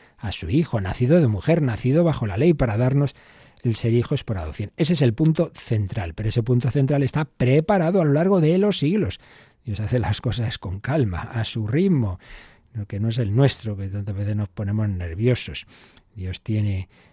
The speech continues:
la medida del, del tiempo. Y ha ido preparando durante siglos, pues es que era demasiado fuerte eso para que fuera así como así.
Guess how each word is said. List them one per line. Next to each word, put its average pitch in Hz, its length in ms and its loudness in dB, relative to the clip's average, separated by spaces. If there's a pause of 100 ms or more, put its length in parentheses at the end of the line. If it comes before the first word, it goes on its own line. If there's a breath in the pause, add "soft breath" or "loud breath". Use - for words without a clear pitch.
la 104 200 -4
medida 101 600 0
del, 92 320 -8
del 92 240 -8
tiempo. 117 540 0 (360 loud breath)
Y - 60 -12
ha 107 60 -4
ido 131 140 0
preparando 135 720 4
durante 120 400 0
siglos, 131 440 0
pues - 220 -8
es 113 140 -8
que 127 160 -2
era 95 180 -4
demasiado 101 580 -4
fuerte 127 500 -2
eso 117 220 0
para 107 240 -4
que 95 100 -8
fuera 110 220 -6
así 113 160 -6
como 101 180 -6
así. 156 260 0